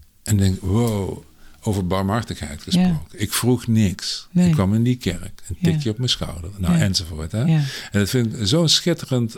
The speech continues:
Speaker 1: ervaren. Terwijl de broeder Franciscaan
Speaker 2: Ja, die stuurt je weg.
Speaker 1: mij wegstuurde. En ik ben die broeder daar heel dankbaar voor, want daardoor heb ik dit ervaren.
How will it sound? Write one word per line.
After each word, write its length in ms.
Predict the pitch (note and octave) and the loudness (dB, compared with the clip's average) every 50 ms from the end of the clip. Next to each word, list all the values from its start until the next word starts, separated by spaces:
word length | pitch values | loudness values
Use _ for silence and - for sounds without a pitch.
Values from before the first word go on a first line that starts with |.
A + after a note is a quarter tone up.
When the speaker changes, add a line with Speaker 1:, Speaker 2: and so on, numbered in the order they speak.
| - _ | -16 _
Speaker 1:
ervaren. 720 | - A#2+ A2 G2 F#2+ G#2+ A#2+ D3+ D#3+ C3 F2+ E2+ F2+ G2 - _ - - - - - _ | -2 0 0 2 2 0 2 2 2 0 0 -2 -4 -8 -10 _ -20 -20 -20 -20 -16 _
Terwijl 360 | - G#2 G#2+ A2 G#2 G2 F#2+ | 0 2 2 4 4 2 2
de 320 | F2+ G2 F#2+ F#2+ F#2 - - - | 2 2 2 2 0 -2 -8 -8
broeder 440 | - F2+ F2+ E2+ F#2+ A#2+ C#3+ C3+ A#2 | -6 -4 -2 2 4 4 4 4 2
Franciscaan 1160 | - - A2+ A2 B2+ C3 - - C3+ B2+ - - - - E3 C#3+ G2+ E2 D#2 E2 G2+ A#2+ A#2+ - _ _ - _ _ - - | -2 0 -2 0 0 0 0 -2 0 0 -2 -2 0 0 0 2 0 0 -2 -4 -4 -6 -8 -12 _ _ -20 _ _ -16 -4
Speaker 2:
Ja, 320 | - E3 E3 F3 F3 E3+ D#3 | 0 2 2 4 2 2 0
die 100 | D3+ D3 | 0 -2
stuurt 280 | C#3 - - D#3 C#3+ C#3 | -2 0 0 0 2 2
je 100 | D3 D3 | 2 2
weg. 300 | D3+ E3 E3+ E3 - - _ - _ _ _ _ - | 2 2 0 0 -4 -12 _ -20 _ _ _ _ -4
Speaker 1:
mij 240 | F#2+ F2+ E2 F2 A2 | -2 0 2 2 2
wegstuurde. 560 | E3+ F#3 - - - - D#2+ - - E2 F2 - - - - - - - - - - - - - - - - - | 2 0 0 -2 -4 -4 -4 -6 -6 -10 -12 -14 -18 -18 -18 -18 -18 -20 -18 -18 -18 -20 -20 -20 -20 -20 -10 -2
En 160 | - A2+ A#2+ | 0 2 2
ik 80 | B2 | 2
ben 120 | B2 C3+ B2+ | 2 2 2
die 80 | A#2+ | 2
broeder 300 | A2 B2 B2+ B2 A#2+ A#2+ | 2 2 2 2 2 2
daar 180 | A2+ A#2+ A#2 A#2 | 2 2 2 2
heel 240 | A2+ B2 C3 B2+ A2+ | 2 4 2 2 2
dankbaar 400 | G#2+ B2 D3 D3+ B2 G#2 E2+ - | 2 0 2 2 0 0 -2 -2
voor, 200 | - - E2+ F2 | -4 -4 -4 0
want 180 | F2 F#2+ - | 2 2 4
daardoor 400 | A#2 A#2 A#2 A2+ G#2 F#2+ G#2 A2+ | 4 4 2 2 4 4 2 4
heb 200 | A2 A2 A2+ G#2+ | 4 2 2 0
ik 100 | G#2+ F#2 F#2 F2+ F2 F2 | -2 -2 -2 -4 0 2
dit 340 | A2+ A#2+ A#2 - - - - - - _ _ | 2 2 2 -2 -8 -18 -18 -20 -20 _ _
ervaren. 800 | - - F#2+ E2+ - - A2+ A#2 F#2+ D#2 D2+ C#2+ C#2+ D2 F2 | -4 -2 -2 -2 0 0 0 0 0 0 -2 -6 -8 -12 -14